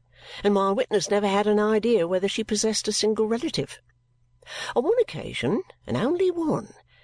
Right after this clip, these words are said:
she seems to have been confidential to my witness on a single point, and she then told her that the little girl's real name was not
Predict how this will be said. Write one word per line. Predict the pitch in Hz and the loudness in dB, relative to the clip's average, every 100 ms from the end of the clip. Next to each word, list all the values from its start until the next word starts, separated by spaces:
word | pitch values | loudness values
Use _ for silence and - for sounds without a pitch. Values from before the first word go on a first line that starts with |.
| - - | -20 -8
she | - | -4
seems | - 151 220 262 | -2 2 0 0
to | 240 | 0
have | 233 | 2
been | 226 220 | 0 0
confidential | 240 254 294 311 - - 131 | -2 -4 -2 -2 0 -2 -2
to | - | -2
my | 135 120 120 | 0 0 0
witness | 156 - 208 - - _ _ | -2 -2 -2 -4 -8 _ _
on | 160 | -4
a | 160 | -2
single | - 190 196 196 | -2 -2 -2 -2
point, | - 139 - - - - _ _ _ - - | -4 -6 -6 -14 -16 -20 _ _ _ -16 -6
and | 143 | -4
she | 131 | -2
then | 127 196 277 | 0 2 2
told | - 190 131 - | 0 0 0 -4
her | 131 151 - _ - | -8 -8 -12 _ -10
that | - - | -6 -4
the | |
little | 139 240 - | 0 0 0
girl's | 170 160 147 143 - | -2 2 2 2 -2
real | 147 240 269 165 | -2 2 2 0
name | - - 143 - _ _ - | -4 -4 -4 -4 _ _ -2
was | 214 | 0
not | 240 294 | 2 0